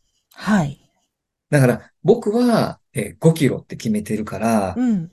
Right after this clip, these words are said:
Speaker 2: ずっと五キロでずっと走るから、
Speaker 1: うん。
Speaker 2: やっぱ、あのー、何キロも歩いてると、何十分も歩いてると、ちょっと汗かくのね。
Speaker 1: うん、うん、うん、うん。
Speaker 2: だけど、外で歩いたら、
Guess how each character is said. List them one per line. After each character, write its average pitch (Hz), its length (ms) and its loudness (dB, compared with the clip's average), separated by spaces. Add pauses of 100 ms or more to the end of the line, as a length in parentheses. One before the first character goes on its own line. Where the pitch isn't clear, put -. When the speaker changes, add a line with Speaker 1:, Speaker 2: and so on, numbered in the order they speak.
(140)
Speaker 2:
ず 208 280 0
っ - 60 -20
と 202 120 4
五 180 160 4
キ 175 160 2
ロ 139 120 4
で 180 140 4
ず 123 180 -2
っ - 20 -14
と 110 100 -4
走 117 260 -2
る 107 100 -2
か - 160 -10
ら、 98 320 -4
Speaker 1:
う 233 80 0
ん。 196 300 0 (340)
Speaker 2:
や 226 100 6
っ - 20 0
ぱ、 - 200 0 (280)
あ 110 180 0
の 107 100 -2 (380)
ー、 107 60 -12 (120)
何 147 240 4
キ 120 100 -4
ロ 101 120 -4
も 90 260 -6
歩 110 200 0
い 110 100 -4
て 104 100 -6
る 92 140 -10
と、 160 320 4
何 123 200 4
十 139 120 2
分 117 160 -2
も 95 100 -4
歩 104 160 -4
い 95 80 -6
て 104 100 -2
る 107 100 -4
と、 151 120 0
ち 165 120 0
ょ - 20 0
っ - 60 -6
と - 180 -6
汗 135 180 2
か - 140 -10
く - 60 -20
の 143 60 -20 (220)
ね。 - 140 -20 (260)
Speaker 1:
う 233 80 0
ん、 247 40 6
う 226 40 6
ん、 190 160 0
う 202 100 2
ん、 175 220 0
う 185 60 2
ん。 160 220 0
Speaker 2:
だ 160 120 2
け 139 80 2
ど、 - 100 -2
外 311 340 0
で 127 340 2
歩 123 260 0
い 110 80 -4
た 95 140 -8
ら、 101 380 -6